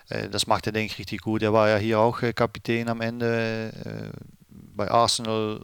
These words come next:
äh, auch, äh, hab ich gesehen. So, ja, das macht man natürlich nicht von nichts und er kann das ganz gut und, äh,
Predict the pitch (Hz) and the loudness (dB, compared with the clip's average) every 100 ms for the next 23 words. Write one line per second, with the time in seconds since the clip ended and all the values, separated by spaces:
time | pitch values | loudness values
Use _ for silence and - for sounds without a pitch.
0 | - - 98 101 - 117 127 - 127 123 | -14 -18 -18 -6 2 4 4 -2 0 2
1 | 123 123 - 113 123 127 127 _ - - | 2 0 -2 0 2 0 -4 _ -20 -18
2 | - - - _ - 104 104 98 104 95 | -18 -20 -20 _ -2 2 2 2 2 0
3 | - 104 107 101 95 101 104 - 101 101 | -2 -6 -6 -10 -8 -10 -10 -8 -8 -6
4 | - 101 98 104 - 113 113 - 117 110 | -6 -6 -2 -2 0 0 0 2 0 0
5 | 110 110 107 101 92 104 95 92 | -2 -2 -2 -4 -8 -6 -6 -6